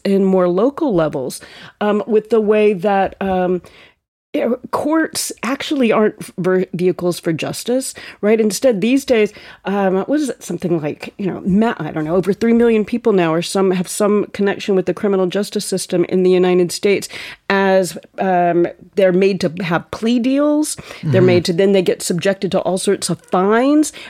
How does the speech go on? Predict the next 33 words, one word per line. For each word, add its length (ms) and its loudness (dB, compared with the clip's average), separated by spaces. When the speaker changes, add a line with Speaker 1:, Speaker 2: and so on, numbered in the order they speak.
Speaker 1:
and 80 4
then 140 6
they're 100 4
in 220 4
prison 380 2
for 120 4
not 240 4
having 300 2
pled, 280 0
paid 340 0
the 200 -2
fine 440 4
that 240 -2
they 100 2
ostensibly 480 -2
agreed 320 0
to, 80 -2
but 200 2
they 120 -2
can't. 680 0
Speaker 2:
Yeah, 180 4
Speaker 1:
And 80 0
so 80 0
Speaker 2:
yeah. 260 2
Speaker 1:
these 180 4
ki-, 220 2
so 340 0
you 100 0
get 160 0
these 200 0
little 280 2
courts 460 0
then 480 2